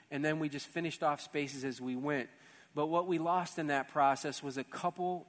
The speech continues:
um, counseling rooms that we had always intended to have. We wanna be able to have counselors at, on staff because the world's a mess.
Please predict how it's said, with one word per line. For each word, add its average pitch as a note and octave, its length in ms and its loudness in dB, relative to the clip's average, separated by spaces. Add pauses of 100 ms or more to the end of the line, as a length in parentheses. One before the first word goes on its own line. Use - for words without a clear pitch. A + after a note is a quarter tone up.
(120)
um, C3+ 380 -2
counseling F#3 540 0
rooms C3+ 340 -2
that C3+ 100 -8
we C#3 120 -4
had C#3 100 -2
always D#3 360 0
intended D3+ 440 -6
to C#3 60 -6
have. C3 340 -2
We C3+ 120 -4
wanna E3 340 -2
be E3 120 -4
able D#3 160 0
to D3+ 80 -2
have C#3+ 240 0
counselors F3+ 580 -4 (840)
at, E3+ 280 0 (160)
on F3 240 0
staff C#3+ 440 4
because E3+ 440 -2
the E3+ 120 -2
world's F3 480 2
a F3+ 60 0
mess. F3 580 -2